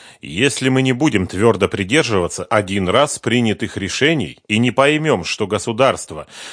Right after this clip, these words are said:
с худшими, но неизменными законами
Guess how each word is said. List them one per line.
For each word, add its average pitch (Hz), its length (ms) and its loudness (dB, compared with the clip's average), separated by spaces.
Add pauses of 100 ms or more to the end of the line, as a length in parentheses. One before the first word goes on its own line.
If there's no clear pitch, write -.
с - 140 -8
худшими, 98 560 0
но 110 120 4
неизменными 123 760 2
законами 104 760 2